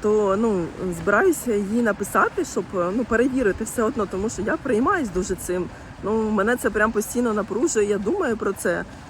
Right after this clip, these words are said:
тому що, ну, це якось так, ну, блін, як,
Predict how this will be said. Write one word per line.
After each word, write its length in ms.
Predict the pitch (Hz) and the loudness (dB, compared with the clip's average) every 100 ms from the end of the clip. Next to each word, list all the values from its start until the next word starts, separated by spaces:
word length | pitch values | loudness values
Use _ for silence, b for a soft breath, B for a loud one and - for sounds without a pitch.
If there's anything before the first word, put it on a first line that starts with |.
| - - | -14 -4
тому 160 | 214 | -2
що, 180 | 233 233 | 0 0
ну, 100 | 233 | 0
це 120 | 233 | 0
якось 300 | 220 254 220 | -2 -2 -4
так, 200 | - 196 214 | 0 0 0
ну, 320 | 220 190 160 135 156 | -2 -2 -4 -4 -4
блін, 360 | 156 165 131 - - - - - - - - | -2 -2 -2 -8 -14 -16 -18 -18 -18 -16 -4
як, 260 | 151 147 - | -2 -2 -4